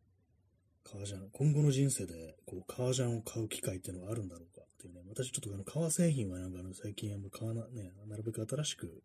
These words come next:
買う、買わないようにしてるっていうのが、まあ、なんとなくですけども、あったりするんで、まあ、ね。まあ、新しく買う機会っていうのはないかもしれないですね。服をほんとまず買わなくなりましたからね、本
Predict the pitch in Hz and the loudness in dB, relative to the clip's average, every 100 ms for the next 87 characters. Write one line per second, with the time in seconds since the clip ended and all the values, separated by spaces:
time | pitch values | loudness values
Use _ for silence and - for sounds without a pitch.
0 | _ - 95 101 113 _ _ _ _ 123 | _ -14 -10 -8 -10 _ _ _ _ -2
1 | 127 127 113 87 - 90 - - 85 85 | 0 0 -2 -4 -8 -8 -8 -12 -12 -12
2 | 87 _ - - - 98 101 120 120 143 | -16 _ -20 -20 -12 -4 0 0 2 0
3 | 113 - - 85 87 90 - 90 85 - | 0 -6 -6 -8 -12 -14 -12 -12 -6 -6
4 | 92 87 85 92 92 - _ - - _ | -6 -10 -12 -12 -14 -16 _ -20 -20 _
5 | _ _ _ _ - - _ _ _ _ | _ _ _ _ -14 -14 _ _ _ _
6 | _ _ _ _ _ _ _ _ _ _ | _ _ _ _ _ _ _ _ _ _
7 | _ _ _ _ _ _ - 92 92 _ | _ _ _ _ _ _ -18 -16 -16 _
8 | _ _ _ - 123 113 107 - - 104 | _ _ _ -8 -4 -2 0 -2 -4 -4
9 | 101 - 101 - 87 92 101 - - - | -4 -2 -2 -2 -8 -4 -4 -6 -8 -8
10 | 85 - 87 - _ _ _ _ _ _ | -6 -8 -8 -14 _ _ _ _ _ _
11 | _ _ _ _ _ _ _ - - 180 | _ _ _ _ _ _ _ -20 4 6
12 | - 120 117 127 185 180 - - 107 113 | 6 0 2 0 0 -6 -12 -8 -4 -2
13 | 117 120 123 - - - - | -2 -2 -4 -8 -14 -18 -20